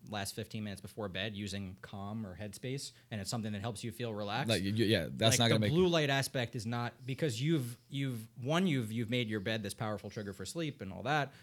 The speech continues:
Speaker 1: Um, you've dampened down that arousal system, that sympathetic
Speaker 2: Mm-hmm.
Speaker 1: nervous system, and put yourself in a better state of sleep. So, like, the, the th-, five minutes that you may have been getting exposed to blue light,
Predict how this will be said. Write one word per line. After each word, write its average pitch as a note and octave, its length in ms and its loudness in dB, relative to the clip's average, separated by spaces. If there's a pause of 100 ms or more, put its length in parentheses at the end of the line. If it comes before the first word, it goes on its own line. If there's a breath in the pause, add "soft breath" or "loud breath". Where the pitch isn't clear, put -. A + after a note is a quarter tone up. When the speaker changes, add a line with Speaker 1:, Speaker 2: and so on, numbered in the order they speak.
(140)
Speaker 1:
Um, G2+ 240 -4
you've G2 200 -4
dampened A#2 360 -2
down A#2 220 -2
that G#2+ 100 -4
arousal A2+ 420 -2
system, A#2+ 380 -6
that G2+ 160 -6
sympathetic G#2+ 440 -6
Speaker 2:
Mm-hmm. C3 120 2
Speaker 1:
nervous C3 220 0
system, A#2 420 -4 (240 loud breath)
and G#2+ 100 -4
put C3 140 -2
yourself A2+ 320 -4
in G#2+ 60 -4
a G#2 40 -4
better A2 220 -4
state G#2 240 -6
of F#2 80 -8
sleep. A#2+ 300 -6
So, A2 160 -4
like, G#2 220 -4 (360 soft breath)
the, A2+ 180 0 (260)
the A2+ 120 -4
th-, - 180 -14 (520)
five B2 240 2
minutes C3 280 -2
that A2 100 -6
you A2 80 -4
may A2 140 -2
have A2 100 -2
been G2 200 -6
getting G#2 260 -2
exposed G2 420 -6
to - 60 -8
blue G2 220 -6
light, C#3+ 300 -2